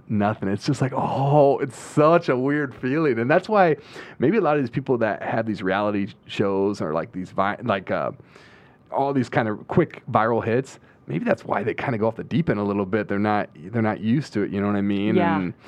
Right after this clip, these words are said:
Speaker 1: I even warned, uh, I'm sure you heard the story about the guy that carried the catfish around.
Speaker 2: Yes.
Speaker 1: So I knew that guy. I still know him. Peter's a good guy.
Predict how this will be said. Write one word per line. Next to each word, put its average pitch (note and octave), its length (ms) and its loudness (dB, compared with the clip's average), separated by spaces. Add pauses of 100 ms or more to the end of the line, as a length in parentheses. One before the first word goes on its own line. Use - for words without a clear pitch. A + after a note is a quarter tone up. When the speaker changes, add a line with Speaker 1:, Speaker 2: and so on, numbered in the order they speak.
(320)
Speaker 1:
I C3 140 2
even C3+ 260 2
warned, A#2 240 2
uh, F#2 240 -2 (560)
I'm B2 160 -4
sure B2+ 220 -2
you A2+ 60 0
heard A2+ 120 -2
the F#2 60 -12
story G#2+ 180 -2
about F#2+ 140 -4
the F#2 80 -6
guy G2 200 -2
that F2+ 120 -6
carried G2 200 -2
the - 60 -8
catfish - 640 -4
around. F2+ 480 -2 (100)
Speaker 2:
Yes. F3+ 540 0
Speaker 1:
So C#3 420 2
I C3 160 2
knew D3 260 4
that G#2 220 -2
guy. F#2+ 300 -2
I B2+ 60 2
still D#3+ 240 0
know D#2+ 300 -4
him. A#2+ 120 -4
Peter's A2 320 -2
a F#2+ 40 -6
good G2 200 -6
guy. F2 400 -2